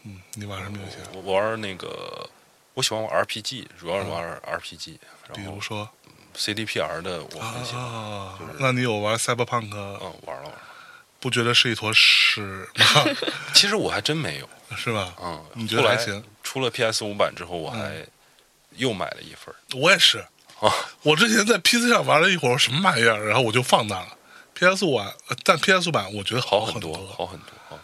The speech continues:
Speaker 1: 至少那个画面是好的，
Speaker 2: 对。
Speaker 1: 至少那个
Speaker 2: 也没有那么多 bug。
Speaker 1: 夜之城那个，
Speaker 2: 对，对。
Speaker 1: 你平时随便逛逛，我就觉得都已经很赏心悦目了。
Speaker 2: 对。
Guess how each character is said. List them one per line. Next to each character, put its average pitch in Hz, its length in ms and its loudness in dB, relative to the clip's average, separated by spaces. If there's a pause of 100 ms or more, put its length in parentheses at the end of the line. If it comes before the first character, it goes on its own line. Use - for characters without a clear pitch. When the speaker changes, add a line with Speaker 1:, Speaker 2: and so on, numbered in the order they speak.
(140)
Speaker 1:
至 - 100 2
少 117 160 4
那 113 100 -2
个 117 80 -6
画 147 240 4
面 147 200 2
是 101 60 -10
好 - 180 -12 (100)
的， - 100 -20
Speaker 2:
对。 95 140 -4
Speaker 1:
至 - 80 -2
少 123 120 2
那 120 120 0
个 110 180 -2 (300)
Speaker 2:
也 98 80 -2
没 95 80 2
有 120 80 2
那 110 80 -2
么 104 60 -4
多 107 80 0
bug。 107 420 2
Speaker 1:
夜 170 240 4
之 151 140 0
城 127 400 -2
那 160 100 0
个， 123 160 0
Speaker 2:
对， 107 120 -2
对。 - 20 -2
Speaker 1:
你 87 80 -4
平 156 120 2
时 185 80 2
随 202 140 4
便 233 100 4
逛 285 120 4
逛， 165 100 4
我 120 60 2
就 110 100 -4
觉 117 80 0
得 123 80 2
都 127 160 0
已 113 60 0
经 107 100 -6
很 113 160 -4
赏 101 160 -4
心 95 80 -10
悦 101 120 -6
目 95 160 -12
了。 92 100 -18
Speaker 2:
对。 85 140 -16